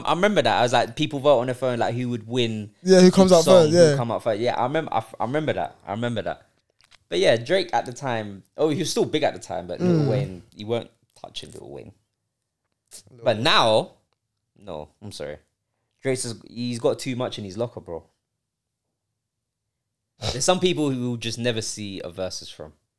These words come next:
Speaker 2: That's Drake.
Speaker 1: Drake, Jay-Z.
Speaker 2: And Vybz Kartel. I'm joking.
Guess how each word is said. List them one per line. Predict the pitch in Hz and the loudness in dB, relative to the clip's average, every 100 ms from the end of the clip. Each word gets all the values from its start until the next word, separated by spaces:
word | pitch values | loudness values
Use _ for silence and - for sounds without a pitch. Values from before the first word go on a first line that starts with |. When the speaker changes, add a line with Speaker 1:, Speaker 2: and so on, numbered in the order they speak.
| _ _ | _ _
Speaker 2:
That's | 113 110 - | -12 -12 -12
Drake. | - 101 - _ _ _ | -14 -14 -16 _ _ _
Speaker 1:
Drake, | - 113 135 131 - - - _ _ _ | -4 0 0 -2 -8 -20 -20 _ _ _
Jay-Z. | 120 123 117 110 113 113 107 113 _ _ _ _ | 0 0 0 -4 -4 -4 -8 -12 _ _ _ _
Speaker 2:
And | - 117 | -2 4
Vybz | 160 - | 4 4
Kartel. | 120 117 120 127 - _ | 0 -2 -4 -6 -10 _
I'm | 107 | -12
joking. | 101 98 - | -12 -14 -18